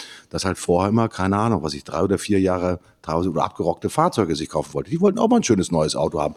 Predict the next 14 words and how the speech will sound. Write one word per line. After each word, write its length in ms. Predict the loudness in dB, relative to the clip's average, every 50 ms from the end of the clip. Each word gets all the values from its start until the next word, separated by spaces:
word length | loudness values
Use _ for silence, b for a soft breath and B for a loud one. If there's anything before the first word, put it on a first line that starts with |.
| b b b
Haben 180 | 2 2 2 4
sie 120 | 2 0
gekriegt. 540 | -2 -2 2 4 4 4 4 0 -8 -16 b b b b b _
Super 260 | 0 0 4 4 4 4
erfolgreiches 580 | 4 4 4 2 4 4 2 2 2 2 0
Modell. 400 | 0 4 4 6 6 6 4 2 B B B B B
Dacia 280 | 0 0 2 2 2
gehört 220 | 4 4 2 4 2
mit 120 | -2 2
zu 100 | 2 2
den 100 | 2 2
erfolgreich 640 | 2 0 2 4 4 4 4 2 2 2 2 2 0
wachsenden 440 | -2 -2 -2 0 2 2 4 4 4
Marken 400 | 2 2 0 0 0 -2 -2